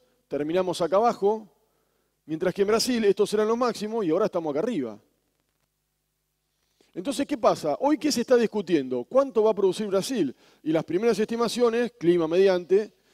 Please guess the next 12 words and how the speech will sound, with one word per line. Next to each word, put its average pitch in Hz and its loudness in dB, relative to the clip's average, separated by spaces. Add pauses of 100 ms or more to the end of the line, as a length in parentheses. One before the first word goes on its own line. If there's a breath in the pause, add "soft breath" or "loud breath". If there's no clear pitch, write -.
(480)
dicen 214 -2
que 180 6
Brasil 170 -2
puede 190 2
producir 190 -2
hasta 143 -6
noventa 190 2
millones 165 -4
de 156 -2
toneladas 139 0
de 131 -2
soja. - -14